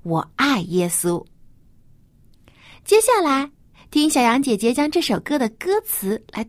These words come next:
读一遍。第一段歌词是这样的：“我奉献，我奉献，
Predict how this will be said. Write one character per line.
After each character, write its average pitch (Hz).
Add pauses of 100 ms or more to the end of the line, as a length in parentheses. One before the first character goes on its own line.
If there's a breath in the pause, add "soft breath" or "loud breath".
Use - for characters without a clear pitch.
读 165
一 254
遍。 190 (1400)
第 370
一 415 (160)
段 370
歌 269
词 202
是 180
这 214
样 170
的 - (1700)
：“我 214
奉 392
献， 220 (420)
我 185
奉 247
献， 180